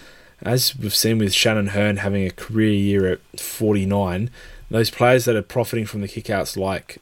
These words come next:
you know, Rich and Hearn and a few others are, just tend to not have as low a floor as what they used to.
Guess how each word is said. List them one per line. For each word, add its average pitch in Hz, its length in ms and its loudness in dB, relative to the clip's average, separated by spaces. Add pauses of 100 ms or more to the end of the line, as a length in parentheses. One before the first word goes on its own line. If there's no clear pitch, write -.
(120)
you - 80 -10
know, 90 260 -6
Rich - 380 -6
and 92 140 -6
Hearn 101 340 -2
and 92 240 -4 (580)
a - 60 -4
few 113 240 4
others 98 200 0
are, 92 380 -2
just - 500 -2
tend 113 380 -2
to 113 120 -4
not 107 320 0
have - 360 -2
as 101 300 -4
low 107 220 2
a 98 340 0 (300)
floor 110 480 2
as 101 120 -2
what 95 120 -2
they 98 80 -2
used 101 340 -4
to. 208 180 4